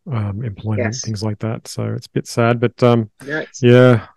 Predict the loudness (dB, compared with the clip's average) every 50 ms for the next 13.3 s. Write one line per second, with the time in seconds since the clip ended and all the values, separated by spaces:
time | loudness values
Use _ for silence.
0 | _ _ _ _ -4 -4 -4 -2 -4 -6 -2 -2 -2 0 2 2 2 2 2 2
1 | 0 -2 -2 0 -2 -4 -4 -4 -4 -6 -6 -6 -4 -8 -6 -2 -2 -2 -2 -2
2 | -4 -4 -4 -4 0 4 4 8 8 8 8 8 8 6 8 8 8 8 8 8
3 | 10 8 8 4 2 -4 _ _ _ -18 -14 -8 -4 2 4 4 2 2 0 0
4 | 0 2 2 0 -2 -2 -2 0 0 0 0 -2 -2 -2 -2 -2 -2 -2 -6 -10
5 | -18 -20 -20 -18 _ -2 0 4 6 8 8 8 8 6 6 6 4 2 2 2
6 | 2 2 0 0 -2 -2 -4 -6 -8 -8 -8 -10 -12 _ _ _ -8 -8 -6 -6
7 | -8 -6 -2 -2 -2 0 -2 -4 -4 -6 -10 -18 -20 -20 -20 -20 -18 _ 0 2
8 | 4 4 4 4 0 -2 0 2 4 4 6 4 4 4 6 4 4 4 2 2
9 | 2 2 2 2 -2 2 2 4 4 4 0 -4 -8 -6 -4 -4 -2 -2 -2 0
10 | 2 0 0 0 -2 0 0 -2 -2 2 6 6 8 8 8 6 6 6 4 2
11 | 2 2 0 -2 -2 -2 0 0 0 0 2 4 6 6 8 6 6 6 4 2
12 | 4 4 6 4 4 4 2 2 2 4 4 4 2 2 0 0 0 0 -2 -4
13 | -8 -12 -10 -6 -6 -6